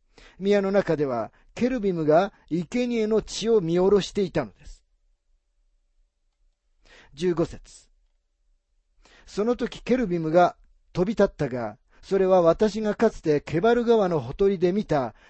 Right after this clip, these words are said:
生き物であった。エゼキエルが言っているのは、一章に記録されている彼の最初の幻のことです。十八節。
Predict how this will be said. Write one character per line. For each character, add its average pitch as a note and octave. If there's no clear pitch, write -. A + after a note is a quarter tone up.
生 E3
き -
物 G3
で F3+
あ C#3+
っ -
た。 -
エ F#3
ゼ A3+
キ B3
エ A#3+
ル G#3+
が E3+
言 E3
っ -
て -
い E3
る D#3
の C#3
は、 C#3
一 A#3
章 F#3+
に F3
記 G3
録 F#3+
さ F#3
れ E3+
て D#3
い D3
る C#3+
彼 A3
の E3+
最 F3+
初 A3
の G#3+
幻 E3
の F#3+
こ B2
と -
で -
す。 -
十 D#3
八 -
節。 -